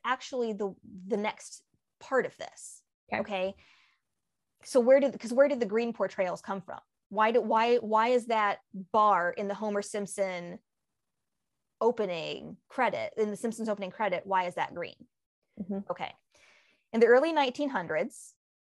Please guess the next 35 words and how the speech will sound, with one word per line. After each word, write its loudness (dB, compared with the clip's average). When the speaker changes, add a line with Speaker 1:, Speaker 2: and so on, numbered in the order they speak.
Speaker 1:
right 4
after 2
Marie -4
did -2
her -6
thing, -6
Speaker 2:
Mm-hmm. 4
Speaker 1:
a 4
paint -6
containing -4
a -2
mixture -2
of -2
radium 0
and -2
copper -2
zinc -4
sulfide 0
was 0
used -6
to 0
paint -6
watch -4
dials -6
and -14
such. -12
The -4
copper -2
is -2
what 2
gives -2
it 2
a -4
greenish -12
glow. -4